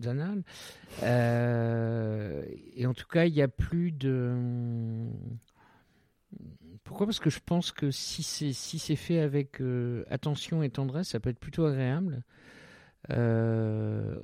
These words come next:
en tout cas, ça l'est pour moi. J'espère que ça l'est pour, euh, la personne qui est en face de moi.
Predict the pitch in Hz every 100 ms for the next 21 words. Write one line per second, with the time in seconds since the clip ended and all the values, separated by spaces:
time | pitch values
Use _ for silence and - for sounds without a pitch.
0 | - - - 117 - 160 139 139 135 135
1 | 131 110 131 160 123 113 - - - 120
2 | 131 131 127 117 113 113 113 117 131 131
3 | 127 117 120 120 120 127